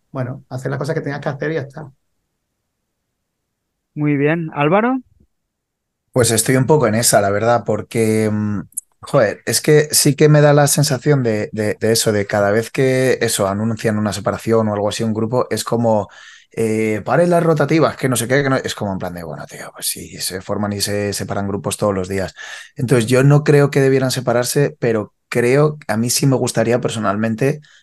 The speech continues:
Speaker 3: porque lo pensaba a raíz del tema de lo de, mm, de, de la charla de hoy, que no sacaran,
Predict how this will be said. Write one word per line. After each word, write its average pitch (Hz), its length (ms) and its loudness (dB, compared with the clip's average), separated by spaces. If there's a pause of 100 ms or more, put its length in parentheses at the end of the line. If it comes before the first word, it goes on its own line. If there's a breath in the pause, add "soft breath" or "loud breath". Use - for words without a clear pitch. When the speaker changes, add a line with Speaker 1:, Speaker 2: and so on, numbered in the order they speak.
(160)
Speaker 3:
porque 110 300 -4
lo 101 120 -2
pensaba 113 720 2
a 110 40 2
raíz 110 320 0
del 107 180 0
tema 104 240 -2
de 104 80 -2
lo 101 160 -2
de, 95 300 -4
mm, 90 400 -10 (260)
de, 95 240 -6
de 98 240 -2
la 95 140 -6
charla 98 280 -4
de 95 120 -2
hoy, 131 140 0 (560 loud breath)
que 110 160 0
no 117 220 2
sacaran, 113 1300 0